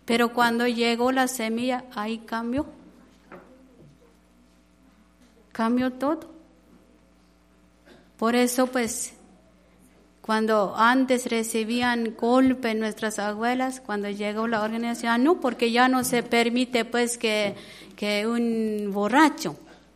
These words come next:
Ya no, pues. Por eso, a cambio, dejaron de tomar, pues, los abuelos y las abuelas, pues, tuvo ese cambio en su vida, pues.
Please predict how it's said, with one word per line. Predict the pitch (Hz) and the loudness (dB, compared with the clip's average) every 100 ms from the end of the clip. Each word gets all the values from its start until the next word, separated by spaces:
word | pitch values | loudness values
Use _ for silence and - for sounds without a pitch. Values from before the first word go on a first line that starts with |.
| _ - | _ -8
Ya | 180 | -6
no, | 175 190 | -4 -6
pues. | 190 247 302 - - _ _ _ _ _ _ | -6 -8 -10 -14 -20 _ _ _ _ _ _
Por | 190 196 | -2 0
eso, | 196 | -2
a | 202 | -4
cambio, | 196 214 262 262 | -4 -2 0 0
dejaron | 214 185 226 254 262 247 | -2 0 4 4 4 0
de | 233 | -2
tomar, | - 226 233 240 240 | -2 -2 2 2 2
pues, | 240 240 | -2 -2
los | 233 220 | -6 -2
abuelos | 226 262 330 349 359 349 - - - | 0 2 4 4 2 -6 -14 -20 -12
y | 220 | -6
las | 208 202 233 | -4 -4 -4
abuelas, | 202 208 233 247 240 | -4 -2 -2 -4 -4
pues, | 190 - - - _ _ _ _ _ _ _ _ _ _ _ | -8 -8 -14 -20 _ _ _ _ _ _ _ _ _ _ _
tuvo | 302 359 339 302 | 10 10 10 6
ese | 339 339 302 311 | 4 4 -2 0
cambio | 294 339 330 302 | 4 6 6 4
en | 277 294 | 2 0
su | 277 277 | 0 0
vida, | 302 269 190 151 | 2 2 0 -4
pues. | - - - | -10 -16 -18